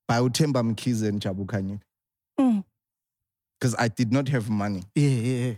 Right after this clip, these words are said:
Speaker 1: I think it was three fifty an hour at Dobsonville Extension three.
Speaker 2: Mm.
Speaker 1: So they paid for both of these. I've never released these.
Speaker 2: Wow. The music in there?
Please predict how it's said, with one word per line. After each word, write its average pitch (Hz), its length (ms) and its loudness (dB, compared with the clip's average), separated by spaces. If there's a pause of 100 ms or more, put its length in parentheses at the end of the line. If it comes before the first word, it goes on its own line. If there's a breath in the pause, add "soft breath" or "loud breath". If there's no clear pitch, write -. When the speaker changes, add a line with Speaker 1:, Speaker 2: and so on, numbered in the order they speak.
(320)
Speaker 1:
I 113 100 -2
think 139 220 0
it 131 80 -2
was 120 160 2
three 120 240 -2
fifty 123 340 -4
an 104 200 -2
hour 95 280 -4 (760)
at 107 120 -14
Dobsonville 104 540 -2
Extension 98 720 -6
three. 101 240 -6 (240)
Speaker 2:
Mm. 113 240 -4 (140)
Speaker 1:
So 131 260 0
they 131 320 0
paid 135 420 -2
for 110 200 -4
both 107 340 -4
of 98 220 -4
these. 92 360 -8 (300)
I've 117 280 0
never 131 400 2
released 101 520 -2
these. 95 360 -10 (140)
Speaker 2:
Wow. - 720 -6 (520)
The 160 80 0
music 190 360 2
in 160 120 0
there? 113 160 -2